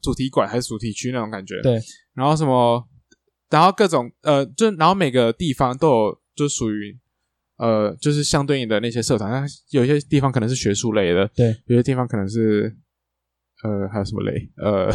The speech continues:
Speaker 2: 表演性质。
Speaker 1: <laughs> 呃，之类的，对，对，
Speaker 2: 啊。
Speaker 1: 那种感觉。
Speaker 2: 嗯。
Speaker 1: 然后他们就会放在一起，这样，他会分区，
Speaker 2: 哦。
Speaker 1: 这样。
Speaker 2: 哎，那这样万一可能学生同时上线过多，他们不会那个人偶全部叠在一起吗？
Speaker 1: 没有，他，他不会让你叠。
Speaker 2: 那不什么就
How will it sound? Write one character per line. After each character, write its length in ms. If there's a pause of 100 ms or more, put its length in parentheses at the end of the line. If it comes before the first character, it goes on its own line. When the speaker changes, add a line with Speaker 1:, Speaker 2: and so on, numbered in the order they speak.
(160)
Speaker 2:
表 140
演 140
性 180
质。 200
Speaker 1:
<laughs> 40
呃， 140
之 220
类 180
的， 80
对， 140
对， 100
Speaker 2:
啊。 40
Speaker 1:
那 80
种 120
感 140
觉。 100
Speaker 2:
嗯。 20
Speaker 1:
然 120
后 60
他 80
们 80
就 80
会 100
放 160
在 140
一 60
起， 180
这 80
样， 120
他 80
会 160
分 220
区， 240
Speaker 2:
哦。 600
Speaker 1:
这 80
样。 100 (120)
Speaker 2:
哎， 100
那 100
这 120
样 80
万 140
一 120 (200)
可 80
能 100
学 200
生 180
同 200
时 80
上 180
线 180
过 160
多， 120
他 80
们 100
不 60
会 120
那 100
个 100
人 200
偶 120
全 140
部 60
叠 200
在 80
一 80
起 300
吗？ 60 (480)
Speaker 1:
没 120
有， 60
他， 160
他 120
不 120
会 80
让 100
你 80
叠。 260 (300)
Speaker 2:
那 60
不 60
什 100
么 60
就 100